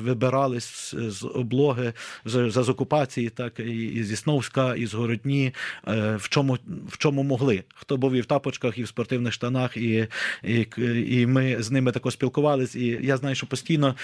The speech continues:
м, оці волонтери, які були в Чернігові, в-, якось спілкувались і допомагали. От коли в мене щось було, і ми ділилися з іншими. Коли в мене чогось не було, а потрібно було, дзвонювались, і можна було якусь допомогу таку отримати. І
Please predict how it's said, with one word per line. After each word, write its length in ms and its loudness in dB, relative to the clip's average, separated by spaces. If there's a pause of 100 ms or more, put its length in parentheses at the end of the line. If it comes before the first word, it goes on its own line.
(260)
м, 260 0
оці 320 2
волонтери, 600 2
які 160 -4
були 180 2
в 40 -2
Чернігові, 480 2
в-, 400 -4
якось 360 0
спілкувались 760 0
і 40 -6
допомагали. 560 0 (220)
От 200 -6 (120)
коли 480 2
в 40 0
мене 200 2
щось 200 -2
було, 340 2
і 180 -8
ми 260 -4
ділилися 520 2
з 80 -6
іншими. 380 -4 (340)
Коли 200 6
в 40 2
мене 200 2
чогось 200 0
не 100 2
було, 200 2
а 100 4
потрібно 480 0
було, 340 2
дзвонювались, 720 2 (180)
і 200 4
можна 580 2
було 220 2
якусь 220 2
допомогу 400 0
таку 220 -2
отримати. 600 2
І 240 2